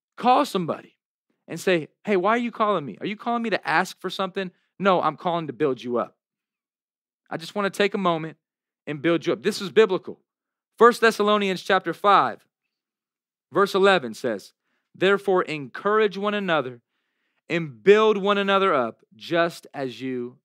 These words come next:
are doing." Hebrews chapter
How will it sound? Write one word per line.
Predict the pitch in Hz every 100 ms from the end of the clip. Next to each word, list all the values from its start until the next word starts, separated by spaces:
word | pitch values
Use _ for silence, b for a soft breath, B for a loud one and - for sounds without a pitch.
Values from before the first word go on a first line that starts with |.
| _
are | 98
doing." | 98 107 98 87 _ _ _ _ _ _ _ _ _
Hebrews | _ 233 240 165 107 -
chapter | - 170 165 151